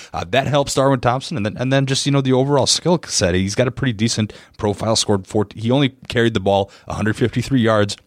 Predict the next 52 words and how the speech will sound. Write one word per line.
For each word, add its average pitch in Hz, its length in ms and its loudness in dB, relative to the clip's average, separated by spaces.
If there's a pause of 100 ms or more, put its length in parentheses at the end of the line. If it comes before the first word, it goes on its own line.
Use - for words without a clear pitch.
(280)
in 107 100 2
his 95 100 -2
last, 98 220 2
col-, - 180 -2
or, 104 200 0
uh, 98 200 2
hundred 135 200 0
fifty-three 120 360 -2
times, 101 340 0
excuse 87 340 -2
me, 92 140 0 (220)
in 104 80 2
his 92 100 2
last 95 240 2
co-, - 80 -14 (120)
collegiate 92 360 -2
season. 98 320 0
That's 95 180 2
a 98 60 -2 (140)
thousand 98 340 0
forty-four 95 460 0
yards 87 260 2
and 78 100 -8
fourteen 95 460 -4
touchdowns, 101 500 0 (280)
was 90 120 -4
capable 113 520 0
as 98 100 0
a 95 60 -2
pass 85 320 -4
blocker. 92 420 -2 (280)
Um, 87 300 -2
I 143 120 -2
could 175 100 -4
just 170 160 -2
see 185 120 -2
a 151 40 2
split, - 320 -2
and 101 140 -6
part 143 180 0
of 147 100 -2
it 147 160 -2
for - 160 -2
me 156 440 0
is 107 160 -2
Damian 131 460 2
Williams 123 420 2
has 92 260 -2
never 143 420 0 (240)
carried 127 300 0
the 123 80 -4
ball 107 460 0